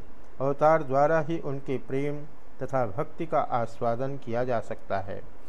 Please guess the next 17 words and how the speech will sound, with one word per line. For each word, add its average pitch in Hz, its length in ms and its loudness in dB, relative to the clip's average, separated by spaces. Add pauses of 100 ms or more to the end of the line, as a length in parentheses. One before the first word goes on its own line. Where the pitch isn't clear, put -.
(280)
उनकी 165 380 0
अनंत 160 460 0
लीलाएं 131 460 0
हैं, 110 180 -4 (520)
परंतु 165 340 0
मुझे 165 320 0
आवश्यकता 131 720 0
है 143 180 0
प्रेम 139 460 -2
तथा 113 340 0
भक्ति 127 340 -2
की। 98 240 -4 (520)
मुझे 165 260 2
तो 185 180 0
सिर्फ 170 360 -2
दूध 139 340 0
चाहिए, 98 500 0